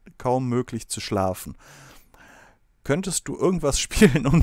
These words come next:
das, äh, äh, äh, äh, um den furchtbaren Sound auszusch-, äh, äh, blenden, sodass ich ein paar Stunden Ruhe bekomme?“ Äh,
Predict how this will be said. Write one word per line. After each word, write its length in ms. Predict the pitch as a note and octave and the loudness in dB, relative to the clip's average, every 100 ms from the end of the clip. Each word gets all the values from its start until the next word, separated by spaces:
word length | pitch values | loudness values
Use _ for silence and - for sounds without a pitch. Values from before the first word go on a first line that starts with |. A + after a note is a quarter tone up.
| - | 6
das, 200 | D#3+ - | 6 6
äh, 100 | - | 0
äh, 680 | C3+ - A#2+ A2+ A#2+ A#2+ A2 A2+ - | 0 0 -2 0 0 0 0 -6 -4
äh, 220 | A2+ A2+ | -2 -2
äh, 60 | - | -4
um 340 | - A#2+ B2 A2+ | -6 -4 -6 -4
den 240 | A#2+ A#2 | -4 -4
furchtbaren 680 | - D3+ - A#2+ A#2+ B2+ A#2+ | -4 -6 -4 -2 0 -2 -4
Sound 440 | - C3 C3+ - | 0 0 0 -4
auszusch-, 600 | A2+ A#2+ - - A2+ - | 0 0 0 -4 -8 -6
äh, 280 | A#2+ A#2+ A#2 - - C#3 C3 A#2 - | 0 0 0 -4 -20 -20 -18 -16 -2
äh, 180 | A2+ | -2
blenden, 500 | G#2+ G2+ G#2+ C3 B2 | -2 2 2 2 -2
sodass 280 | A#2 A2 A2+ | -6 -2 -2
ich 160 | A2+ A2 | -2 -4
ein 100 | G#2+ | -6
paar 300 | - B2+ B2+ | -2 -2 -2
Stunden 340 | - C3 A#2+ | -6 -4 -4
Ruhe 220 | A2+ C3 | -4 -2
bekomme?“ 540 | A2+ G2+ G2+ G2+ C3+ A3 _ - - - _ _ _ _ | -2 -2 -2 -2 0 -2 _ -20 -20 -20 _ _ _ _
Äh, 380 | - A#2+ D3 F3 | -8 -4 -4 -6